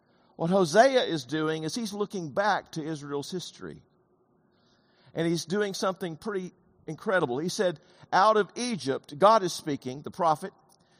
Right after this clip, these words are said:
is speaking for God, "Out of Egypt I, God, have called my son." Israel was called, as early as Exodus chapter three, was called the Son of God, the sons of God, the daughters of God.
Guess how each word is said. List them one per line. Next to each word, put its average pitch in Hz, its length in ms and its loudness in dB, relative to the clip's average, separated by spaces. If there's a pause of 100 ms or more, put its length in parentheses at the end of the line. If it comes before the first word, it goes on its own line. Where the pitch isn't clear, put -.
(160)
is 143 140 -4
speaking 156 420 -4
for 127 160 -8
God, 135 380 6
"Out 170 180 8
of 165 140 2
Egypt 208 420 0
I, 165 340 6
God, 143 360 4
have 123 140 -8
called 123 440 -2
my 117 200 -4
son." 131 420 -6
Israel 190 480 -2
was 151 160 -6
called, 175 480 2 (160)
as 190 160 0
early 226 260 2
as 175 140 2
Exodus - 340 -4
chapter 190 360 -4
three, 185 580 -2 (220)
was 160 120 -6
called 175 300 2
the 131 80 -8
Son 165 320 -6
of 143 140 -10
God, 110 320 0 (840)
the 107 60 -14
sons 156 340 -2
of 117 120 -12
God, 107 260 -2 (760)
the 123 100 -10
daughters 135 460 -2
of 92 120 -12
God. 95 260 -6